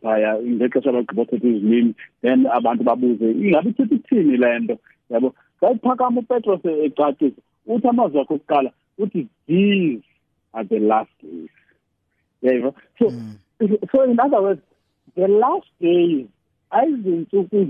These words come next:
Speaker 1: zizayo zithile, but ngelaa xesha ukufa nokuvuka kukaKrestu nokunyuselwa kwakhe emazulwini,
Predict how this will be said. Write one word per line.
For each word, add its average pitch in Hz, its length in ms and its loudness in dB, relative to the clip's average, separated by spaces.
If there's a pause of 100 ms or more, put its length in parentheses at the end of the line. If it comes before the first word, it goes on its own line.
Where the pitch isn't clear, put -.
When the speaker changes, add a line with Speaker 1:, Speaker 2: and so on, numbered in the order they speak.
Speaker 1:
zizayo 135 1040 0 (180)
zithile, 151 720 2 (340)
but 160 180 0 (460)
ngelaa 262 640 2
xesha 196 240 -2
ukufa 277 720 -2
nokuvuka 165 760 -2
kukaKrestu 151 720 -4
nokunyuselwa 214 720 2
kwakhe 156 220 -2
emazulwini, 147 520 -2